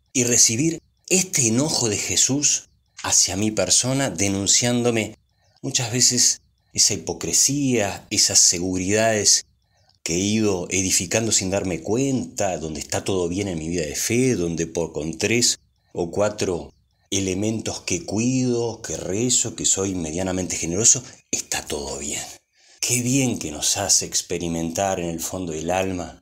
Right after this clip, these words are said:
cuando por la palabra de Dios somos denunciados, cuando por algún referente moral, espiritual, sentimos que se nos dice algo fuerte, cuando por una desolación nos damos cuenta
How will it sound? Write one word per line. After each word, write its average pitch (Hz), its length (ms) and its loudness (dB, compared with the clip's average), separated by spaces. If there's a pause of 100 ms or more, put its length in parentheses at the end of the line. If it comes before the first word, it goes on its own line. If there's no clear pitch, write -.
(120)
cuando 95 760 0 (400)
por 90 160 -2
la 87 220 0
palabra 110 440 2
de 98 120 2
Dios 107 440 2
somos 92 360 0
denunciados, 85 880 0
cuando 87 420 -4
por 90 200 -2
algún 120 500 0
referente 95 1080 0 (260)
moral, 90 580 -2
espiritual, 95 920 -2 (480)
sentimos 98 600 0
que 92 100 -4
se - 160 2
nos 76 160 -2
dice - 300 4
algo 92 200 -2
fuerte, 101 600 0
cuando 95 520 -2
por 101 180 2
una 135 180 2
desolación 101 800 4
nos 90 140 -4
damos 107 240 -4
cuenta 123 360 0